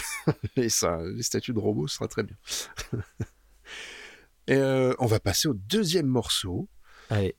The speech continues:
Speaker 1: euh, qui est complètement différent. Euh, c'est,
Speaker 2: Ouais, j'ai essayé de
Speaker 1: c'est
Speaker 2: varier les... je fais un peu de variation
Speaker 1: Ah,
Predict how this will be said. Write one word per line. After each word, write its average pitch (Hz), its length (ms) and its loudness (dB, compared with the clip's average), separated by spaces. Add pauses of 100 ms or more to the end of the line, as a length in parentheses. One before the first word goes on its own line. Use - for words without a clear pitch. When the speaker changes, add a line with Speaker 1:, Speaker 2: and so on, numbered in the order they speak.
Speaker 1:
euh, 113 120 2 (120)
qui 156 100 4
est 143 100 -2 (100)
complètement 190 760 0
différent. 117 540 0 (1120)
Euh, 90 640 2
c'est, - 240 4
Speaker 2:
Ouais, 139 140 8
j'ai 127 100 4
essayé 147 220 6
de 123 60 4
Speaker 1:
c'est 117 60 6
Speaker 2:
varier 120 260 4
les... 104 260 4
je 95 80 -2
fais - 140 -2
un 104 140 6
peu 117 120 -2
de 107 80 -2
variation 107 540 4
Speaker 1:
Ah, - 40 -16